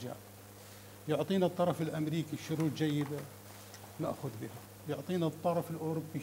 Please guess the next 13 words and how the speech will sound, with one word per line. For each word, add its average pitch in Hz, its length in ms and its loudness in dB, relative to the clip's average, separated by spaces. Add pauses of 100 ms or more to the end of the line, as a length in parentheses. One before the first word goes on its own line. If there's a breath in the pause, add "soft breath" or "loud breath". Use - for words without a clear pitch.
شروط 156 300 2
جيدة 151 440 2 (340)
نذهب 135 360 2
إليه، - 920 -4
يعطينا 175 300 4
الطرف 175 460 6 (420)
الإيراني 165 920 6
أو 147 180 4
التركي 156 580 0
أو 151 140 2
السعودي 151 540 0
شروط 156 320 0
جيدة 147 540 4